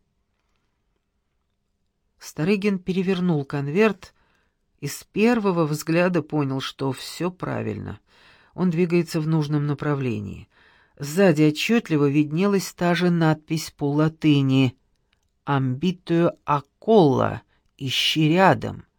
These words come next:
и стояла римская цифра три.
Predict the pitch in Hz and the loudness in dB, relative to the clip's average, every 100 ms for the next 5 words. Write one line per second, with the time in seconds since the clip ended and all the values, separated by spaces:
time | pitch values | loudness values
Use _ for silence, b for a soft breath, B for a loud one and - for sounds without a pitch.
0 | b b b b - 147 - 156 208 226 | b b b b -14 -12 -4 0 2 4
1 | 226 - 143 151 185 180 - 190 185 - | 4 4 2 4 2 0 -4 -2 -2 -4
2 | 143 - 151 151 139 123 107 | -6 -4 -4 -4 -4 -6 -8